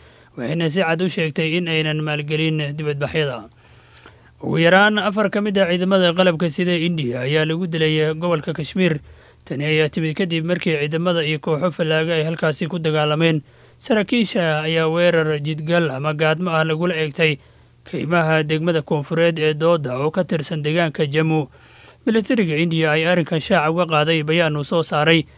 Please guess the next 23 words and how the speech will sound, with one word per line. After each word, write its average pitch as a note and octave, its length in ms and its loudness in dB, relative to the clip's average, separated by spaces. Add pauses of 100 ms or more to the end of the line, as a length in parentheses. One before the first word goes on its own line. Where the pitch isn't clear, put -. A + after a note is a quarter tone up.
(380)
Waxay C3 220 -2
intaasi D#3 400 0
ku - 160 -4
dareen D#3+ 400 4
in E3+ 80 0
saraakiisha D#3 560 0
difaaca D3 640 2
ay C3 80 -2
howlgallo D#3 640 0
sameynayeen, E3 920 -2
kana F3 220 -2
sameynayeen D#3+ 640 -2
aaggaasi, D#3 560 2 (480)
iyagoo D3+ 320 -2
adeegsanaya D3+ 640 0
xog F#3 160 -2
sirdoon D#3 560 -2
ka G3 100 -4
hor E3 160 2
inta F3 220 -4
aynan D3+ 280 0
toogashadu D#3 520 -4
bilaaban. D3 460 4